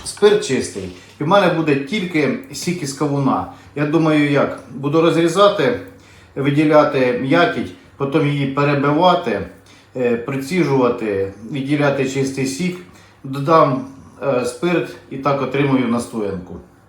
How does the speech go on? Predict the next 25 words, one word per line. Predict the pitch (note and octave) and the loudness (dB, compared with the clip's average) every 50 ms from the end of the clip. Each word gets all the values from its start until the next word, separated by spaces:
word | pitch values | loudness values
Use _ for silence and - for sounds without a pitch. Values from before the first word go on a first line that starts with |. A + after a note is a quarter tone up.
| - - - - - - - | -20 -20 -20 -20 -20 -18 -10
Тож | - C#3 B2+ | -8 -2 0
давайте | D3 D#3+ E3 E3 D#3+ E3 | 2 4 4 4 4 2
подивимось, | D#3+ - E3 D#3 E3+ E3+ E3 D#3 C#3+ C3+ | 0 0 0 2 4 4 4 4 4 2
що | - D#3+ | 2 2
вийде. | D#3+ D#3+ D3 B2+ A2+ G2 - - - - - - | 2 2 2 2 0 -2 -6 -10 -16 -20 -10 -6
Із | C#3+ C3+ C3+ | -4 0 2
розрахунку | D3+ D3+ D3+ D#3+ E3+ E3+ E3+ F#3+ F#3+ F3+ D#3+ - D#3+ D3+ | 2 2 4 2 2 0 0 0 -2 -2 0 0 -2 0
на | D3 D3 D3 | 0 0 0
спирт | - - - E3+ E3+ D#3 - - - - - - - - - - | -2 0 2 2 4 2 2 -4 -12 -18 -20 -20 -20 -20 -8 -2
літр | D3+ E3+ D#3+ - D3 C3 C3 | -2 0 0 0 0 -2 -2
двісті | C3+ D#3+ D3 - - C#3+ | -2 -2 -4 -4 -4 -2
мілілітрів, | C#3+ C#3+ C#3+ C#3+ D3+ E3 F3+ G3 F#3+ - A#3+ A3+ - - - - - - - - - _ _ - - - - - - - - | -2 -2 0 0 0 0 -2 -2 -4 -4 -4 -4 -4 -4 -6 -10 -16 -20 -20 -20 -20 _ _ -20 -20 -20 -20 -20 -20 -6 0
то | C#3 | 2
я | C#3+ E3 E3 | 2 2 2
хочу | - D#3 D3+ - D#3 C#3 | 2 0 -2 0 0 0
отримати | C3+ C#3 D#3 D#3+ D3 C#3+ C#3 C3+ C3 B2 | 0 0 0 2 2 0 0 0 -2 -2
десь | A2+ B2+ C3 C3 B2+ - - - | -2 0 0 0 0 -2 -6 -12
чистого | - - D3+ D3 C#3 - - C3+ C3 B2+ | -6 -2 -2 0 0 -2 -2 -2 -2 -2
соку | - - C#3+ C3+ C3+ C3+ B2 A2+ A2+ - | -2 -2 -2 -4 -2 -4 -4 -6 -6 -6
кавуна, | - - B2 A#2+ B2+ C3 C#3 D3+ D3+ C3+ - - - - - - - - - - - - - - - | -8 -8 -6 -6 -4 -4 -2 -2 -2 -2 -2 -6 -10 -14 -20 -20 -20 -20 -20 -20 -20 -20 -20 -20 -10
десь | A#2+ C3+ C3+ C3 C3+ - - - - - - - - | -4 -2 0 0 0 -2 -6 -10 -12 -12 -14 -12 -10
літр | A#2+ C3 C#3 C#3 C3+ C3 A#2 A2+ | -6 -4 -4 -2 -2 -2 -2 -2
двісті, | A2+ C3 D#3+ F3 D#3 - - - A#2 G#2+ F#2 - - A#2+ | -4 -4 -4 -4 -4 -4 -6 -8 -8 -8 -8 -10 -10 -10
літр | B2 A#2+ - C#3 A#2+ - | -10 -6 -6 -6 -6 -6
триста. | - G#2+ G#2 F#2+ F#2 - - F2 | -4 -4 -4 -4 -4 -8 -14 -18